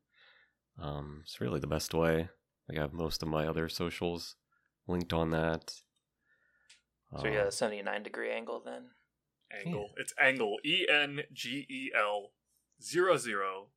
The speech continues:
Speaker 3: seven nine. And definitely,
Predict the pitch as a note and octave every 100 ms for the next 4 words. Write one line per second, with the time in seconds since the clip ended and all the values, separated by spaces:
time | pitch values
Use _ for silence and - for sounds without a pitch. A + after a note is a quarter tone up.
0 | _ - - C#3 B2 A#2 G#2 F2+ F#2 -
1 | - _ _ _ _ _ _ _ _ _
2 | _ - G#2 G#2 C#3 D3 D#3+ - D3+ E3+
3 | G#3